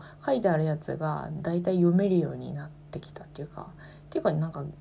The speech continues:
外国語と一緒じゃない？なんかある程度のさ、ルールが分かったら、あと辞書引けばなんとなく意味わかるみたいなさ。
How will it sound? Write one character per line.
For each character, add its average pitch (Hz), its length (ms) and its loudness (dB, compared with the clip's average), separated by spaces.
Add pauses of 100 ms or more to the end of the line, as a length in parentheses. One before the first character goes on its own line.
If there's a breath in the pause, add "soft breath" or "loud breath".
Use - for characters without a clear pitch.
(180)
外 247 220 2
国 381 260 6
語 381 140 4
と 339 160 2
一 - 180 -6
緒 - 220 0
じ 294 60 2
ゃ 294 80 2
な 294 160 0
い？ 294 80 -2
な 269 100 -2
ん 269 140 -4
か 180 120 2 (120)
あ 190 100 2
る 262 140 0
程 359 180 2
度 339 240 2
の 311 200 0
さ、 254 280 2
ル 214 120 4
ー 269 100 4
ル 240 80 4
が 160 140 4
分 151 140 -4
か 202 60 2
っ 202 140 0
た 165 100 4
ら、 160 80 4
あ 180 60 2
と 170 100 0
辞 151 160 0
書 202 140 0
引 175 100 -6
け 170 140 2
ば 151 100 -2
な 139 140 -4
ん 143 80 -4
と 151 80 0
な 156 80 2
く 151 100 -4
意 151 60 0
味 147 160 0
わ 147 80 -8
か 135 140 -8
る 127 80 -8
み - 120 -12
た - 140 -10
い - 40 -10
な - 120 -14
さ。 - 180 -10